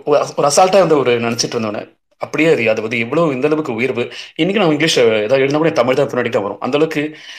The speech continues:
ஏன் ரீசன்னா அந்த காரணம் அவங்க தான். அது அப்படியே எனக்கு உள்ளுக்குள்ள ஒரு இது பண்ணி அப்படியே தமிழ் ஊட்டினாங்க.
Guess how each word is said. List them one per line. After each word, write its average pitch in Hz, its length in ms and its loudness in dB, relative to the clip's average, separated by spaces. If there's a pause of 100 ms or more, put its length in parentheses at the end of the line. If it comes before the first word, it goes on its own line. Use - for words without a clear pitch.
(160)
ஏன் 160 320 0
ரீசன்னா 151 320 0 (340)
அந்த 113 200 -4
காரணம் 123 300 -2
அவங்க 98 180 -6
தான். 101 160 -8 (260)
அது 104 160 -4
அப்படியே 131 300 -2
எனக்கு 123 220 0
உள்ளுக்குள்ள 131 400 -4
ஒரு 107 200 -4
இது 113 180 -6
பண்ணி 117 180 -6 (240)
அப்படியே 156 260 -12
தமிழ் 160 240 0
ஊட்டினாங்க. 165 400 -4